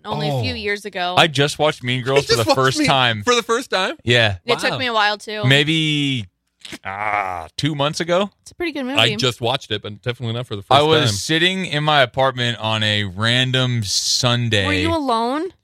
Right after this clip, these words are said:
Speaker 3: I was just bored.
Speaker 2: Aw.
Speaker 3: And I went. I was on Netflix. So here you go,
Speaker 1: Is
Speaker 3: full
Speaker 1: it
Speaker 3: circle.
Speaker 1: on Netflix?
Speaker 3: Yeah.
Speaker 1: No way.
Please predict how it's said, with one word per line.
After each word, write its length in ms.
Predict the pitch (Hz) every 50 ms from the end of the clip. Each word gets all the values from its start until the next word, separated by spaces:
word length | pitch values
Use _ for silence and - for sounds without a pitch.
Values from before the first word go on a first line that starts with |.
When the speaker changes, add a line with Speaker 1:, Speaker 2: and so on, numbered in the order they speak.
| -
Speaker 3:
I 60 | 117 123
was 100 | 123 131
just 180 | 131 117 95
bored. 360 | 82 110 113 113 104 - 143
Speaker 2:
Aw. 800 | 123 117 110 104 104 101 98 98 101 101 101 104 110 117 117 127 131
Speaker 3:
And 380 | 113 113 113 113 113 113 113 101
I 180 | 104 113 117
went. 260 | 117 120 131 135 - 139
I 40 | 139
was 120 | 131 123 143
on 180 | 139 135 123
Netflix. 600 | 123 135 151 - - 104 90 98 - - - - _ _ _ _ _ _ -
So 120 | - 98 95
here 140 | 104 107 104
you 60 | 90
go, 100 | 90 90
Speaker 1:
Is 100 | - 381
Speaker 3:
full 80 | -
Speaker 1:
it 60 | 587 719
Speaker 3:
circle. 220 | 784 679 523 - -
Speaker 1:
on 60 | 311
Netflix? 500 | 330 339 - 605 719 784 784 762 - -
Speaker 3:
Yeah. 280 | - 107 110 104 92 87 - _ _ _
Speaker 1:
No 340 | - 330 381 415 381 349 294
way. 360 | 233 202 247 240 220 190 -